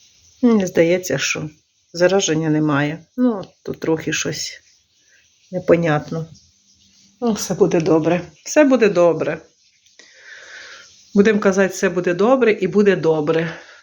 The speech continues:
Бачите? Те ще й язик.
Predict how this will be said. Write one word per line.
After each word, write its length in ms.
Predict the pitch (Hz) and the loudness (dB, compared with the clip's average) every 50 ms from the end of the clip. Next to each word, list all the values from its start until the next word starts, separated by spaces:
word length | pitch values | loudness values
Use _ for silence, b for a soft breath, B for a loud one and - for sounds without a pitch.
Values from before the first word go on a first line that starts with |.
| B B B _ _ | B B B _ _
Бачите? 680 | 190 175 175 180 214 220 214 214 - - - 147 160 165 - _ _ _ _ _ _ _ _ _ _ _ _ _ _ _ _ _ _ _ - _ _ _ - 220 B B B B B B B B _ _ _ B B B B 277 277 B B B B B B B _ | -12 -6 -2 -2 0 0 -2 -4 -6 -8 -8 -8 -10 -10 -14 _ _ _ _ _ _ _ _ _ _ _ _ _ _ _ _ _ _ _ -20 _ _ _ -2 -2 B B B B B B B B _ _ _ B B B B -10 -10 B B B B B B B _
Те 140 | - 170 165 | 2 2 2
ще 240 | 165 - - - 170 | 2 -2 0 0 2
й 120 | 165 165 | 2 2
язик. 640 | 165 170 170 156 165 175 185 170 - - - - | 2 2 2 2 2 2 2 0 -2 -6 -10 -14